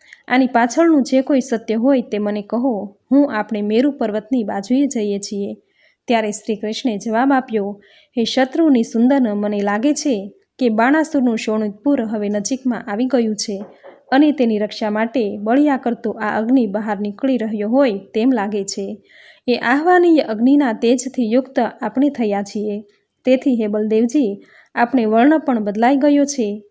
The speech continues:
તેવું જણાય છે." ત્યારે બલરામ બોલ્યા, "જો આપણે બાણાસુરના નગરની નજીકમાં જઈ રહ્યા હોઈએ અને તેથી જો ક્રાંતિ રહિતપણાને પામ્યા હોઈએ તો હવે આ બાબતમાં આપણા માટે જે કલ્યાણકારી હોય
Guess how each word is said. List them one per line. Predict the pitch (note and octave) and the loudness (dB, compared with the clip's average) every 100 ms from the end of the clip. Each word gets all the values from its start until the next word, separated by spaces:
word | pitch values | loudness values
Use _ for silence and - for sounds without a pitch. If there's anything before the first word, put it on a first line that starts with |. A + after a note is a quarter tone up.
| _ | _
તેવું | A#3 A#3 C4+ | -2 0 0
જણાય | A#3+ G3+ G3+ | -2 -2 -4
છે." | G3+ G3 G3+ - _ _ _ _ | -6 -8 -8 -12 _ _ _ _
ત્યારે | A#3+ A3 G3+ | 0 2 2
બલરામ | G#3+ A#3 C4 A#3 | 2 2 2 0
બોલ્યા, | A3 B3 D4 G#3 G#3+ - _ _ - | 2 4 4 2 -6 -18 _ _ -4
"જો | A#3+ | -2
આપણે | - A#3 C#4 A3 | 0 2 2 2
બાણાસુરના | A3 C4+ D#4 D#4+ D4+ D4+ | 2 2 2 0 2 2
નગરની | B3 G#3 A3 B3+ | 2 0 0 2
નજીકમાં | A#3+ G#3 A3 G#3+ B3 A#3+ | 0 -2 -8 -4 -4 -4
જઈ | A3 G3+ | -4 -4
રહ્યા | G#3 G#3+ G#3 | -2 -4 -2
હોઈએ | A#3+ C#4+ A#3+ G3+ - _ _ - | 2 2 2 -2 -10 _ _ -2
અને | B3 A#3 | 2 4
તેથી | A3+ C#4+ D4+ D#4+ | 4 2 4 2
જો | B3 A3 | 2 -2
ક્રાંતિ | A#3 A#3 C4 C4+ | 0 0 2 0
રહિતપણાને | A3 A#3+ C#4 A#3 A3 G#3 G#3 G3+ | 0 0 -2 -4 -4 -2 -4 -4
પામ્યા | G#3 G#3 B3 | -4 0 2
હોઈએ | C#4 D4+ C4+ G3+ G#3+ | 2 2 2 0 -6
તો | - A3 | -6 -2
હવે | A#3 B3 | 0 0
આ | A#3+ G#3+ | -2 -6
બાબતમાં | G3+ G#3+ B3 C4+ C4 G#3 - - - - - | -2 0 0 0 0 -2 -8 -20 -20 -18 -4
આપણા | C4 E4 E4+ | -2 2 4
માટે | D4+ C#4+ A#3+ | 4 2 0
જે | A#3+ C#4 | 2 0
કલ્યાણકારી | C#4 A3+ A3 G#3+ A3 G#3+ A3 | 2 0 0 -2 -2 -2 0
હોય | C4 C#4 G3+ | 2 2 0